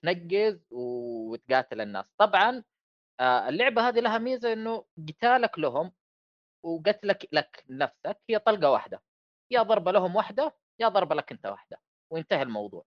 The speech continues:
فاللي، اللي مريح في الموضوع، يعني بصراحة شيء يحسب لهم، لما تمشي يعني في، في منطقة أنا قاعد ألعب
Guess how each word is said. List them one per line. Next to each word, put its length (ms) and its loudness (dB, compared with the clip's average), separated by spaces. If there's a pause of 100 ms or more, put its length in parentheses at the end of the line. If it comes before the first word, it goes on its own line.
فاللي، 1500 0
اللي 200 -4
مريح 540 -2
في 80 -8
الموضوع، 600 -6 (400)
يعني 200 -10
بصراحة 600 0
شيء 280 -10
يحسب 320 -12
لهم، 300 0 (140)
لما 280 -2
تمشي 440 -6
يعني 220 -2
في، 400 -10
في 340 -8
منطقة 420 0
أنا 80 0
قاعد 240 4
ألعب 180 2